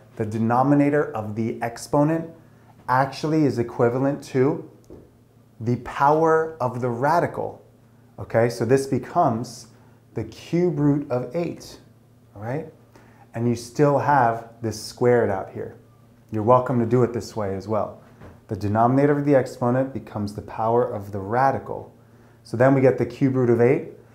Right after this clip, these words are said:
meaning what number times itself three times is eight. We can get a fix on it.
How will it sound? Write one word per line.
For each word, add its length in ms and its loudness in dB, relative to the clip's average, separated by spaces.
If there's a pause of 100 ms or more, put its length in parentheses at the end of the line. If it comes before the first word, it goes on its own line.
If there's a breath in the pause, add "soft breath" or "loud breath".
(140 soft breath)
meaning 360 2
what 200 2
number 320 4
times 400 2
itself 600 2
three 300 2
times 680 0
is 240 -10
eight. 420 -2 (500 soft breath)
We 100 -4
can 60 -2
get 140 4
a 60 -2
fix 400 0
on 180 6
it. 100 0